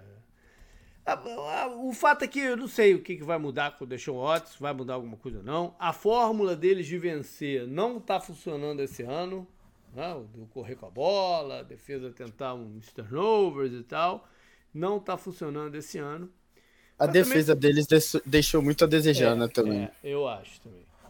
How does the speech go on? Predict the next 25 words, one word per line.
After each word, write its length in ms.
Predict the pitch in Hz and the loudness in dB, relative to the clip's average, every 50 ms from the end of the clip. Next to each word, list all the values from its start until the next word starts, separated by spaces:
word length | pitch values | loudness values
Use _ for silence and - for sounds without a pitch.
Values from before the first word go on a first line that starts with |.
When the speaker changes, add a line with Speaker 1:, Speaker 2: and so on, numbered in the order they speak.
| _ _ _ _ _ _ - | _ _ _ _ _ _ -12
Speaker 1:
E 160 | - 262 294 | -10 -8 -6
o, 580 | 349 349 320 277 269 262 254 240 226 214 208 214 226 | -6 -6 -6 -8 -8 -8 -8 -4 -2 -2 -2 -2 0
mas 220 | 320 294 285 - | -2 -4 -4 -4
quem 180 | - - 262 254 | -6 -4 -4 -2
também 340 | 196 247 240 240 254 247 220 | 2 0 2 2 0 -2 2
deixa 300 | 214 226 214 214 - 220 | 2 2 2 2 -2 -8
a 40 | |
desejar 460 | 196 214 214 214 233 220 208 214 220 240 | -8 -6 -4 -2 -2 0 2 4 4 2
é 40 | |
o 80 | 277 320 | 2 -2
ataque 380 | 339 277 - - 240 240 262 262 | -4 -8 -8 -10 -8 -8 -8 -8
dos 180 | 262 254 214 | -6 -6 -6
Buccaneers, 580 | 208 262 254 247 226 180 165 156 139 120 120 120 | -6 -6 -4 -4 -2 -2 -2 -2 -4 -4 -4 -6
né? 300 | 135 151 175 214 214 196 _ _ _ _ | -8 -8 -6 -8 -8 -10 _ _ _ _
Que 120 | - 139 | -14 -12
não, 120 | 131 131 135 | -12 -10 -10
não 440 | 139 143 135 127 127 135 139 143 156 | -10 -12 -12 -12 -10 -10 -12 -12 -12
consegue 560 | 156 - 160 147 131 - - 151 160 170 180 | -12 -10 -10 -10 -10 -8 -8 -8 -8 -8 -10
engrenar. 480 | 202 214 240 262 240 196 165 156 147 139 | -12 -10 -8 -6 -6 -4 -4 -4 -4 -4
Vamos 180 | 143 151 156 | -6 -10 -8
ver 120 | 147 170 180 | -6 -8 -8
se 140 | 180 - | -6 -8
o 60 | 262 196 | -10 -6
bye 440 | 151 151 147 160 170 180 196 202 - - _ _ _ _ _ _ _ _ _ _ _ _ _ _ _ _ _ _ - | -2 0 2 4 4 4 2 0 -4 -16 _ _ _ _ _ _ _ _ _ _ _ _ _ _ _ _ _ _ -6
ajudou. 760 | - 190 196 202 202 233 240 165 135 131 131 131 127 113 | 0 2 4 4 2 0 -6 -4 -2 0 0 0 -2 -4